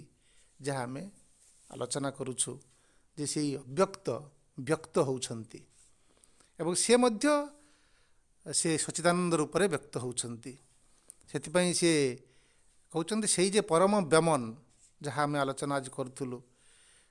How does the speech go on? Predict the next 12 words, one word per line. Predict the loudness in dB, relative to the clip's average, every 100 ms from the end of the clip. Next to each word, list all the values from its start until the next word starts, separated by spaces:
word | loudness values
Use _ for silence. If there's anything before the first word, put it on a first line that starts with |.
| -18
ସେ | -8
ପରମ | -2 0 0
ବ୍ୟମନ | 0 0 2 2
ଆଉ | 0
କେଉଁଠି | -2 -4 -2
ନୁହନ୍ତି, | -4 -4 -6 -6 -10 -10
ସେ | -10 -8
ହେଉଛନ୍ତି | -6 -6 -6
ସେଇ | -6 -4 -6
ଆତ୍ମା। | -6 -12 -12 -10 -10 -14 _ _ _ _ _ _ _ _ _ _ _ _ _ _ _ _ _ _ _ _ _ _ -12 -4
ତସ୍ମାତ୍ | 0 2 4 6 6 6
ବା | 8